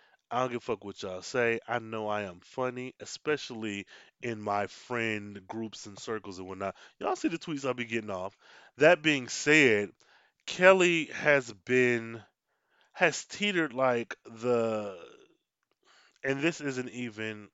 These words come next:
how do I put this? Kelly has at times been that fat, funny friend. That has not been all that she's been. She's also had situations outside of those,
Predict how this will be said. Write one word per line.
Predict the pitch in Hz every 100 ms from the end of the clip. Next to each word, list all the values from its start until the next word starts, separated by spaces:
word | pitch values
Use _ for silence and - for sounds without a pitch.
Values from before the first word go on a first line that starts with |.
| _
how | -
do | 107
I | 92
put | - -
this? | 95 - - - - _ -
Kelly | 175 175 180
has | 147 139 131 123
at | - 127
times | - 143 131 120
been | 101 131 131 113 107 107 _ _ _
that | 123 113
fat, | - 123 101
funny | - 104
friend. | 98 - 123 95 87 - -
That | 123
has | 127
not | 135
been | 120 127 -
all | 139 151 233 220
that | 135
she's | - 127 107
been. | - 104 92 101 120
She's | - 127 113
also | 120 120 127 113
had | 127 135 127 131 - - _ _ _ _ _
situations | - 139 127 123 120 120 113
outside | 117 - 135 120 117
of | 110 101
those, | 117 110 107 104 101 -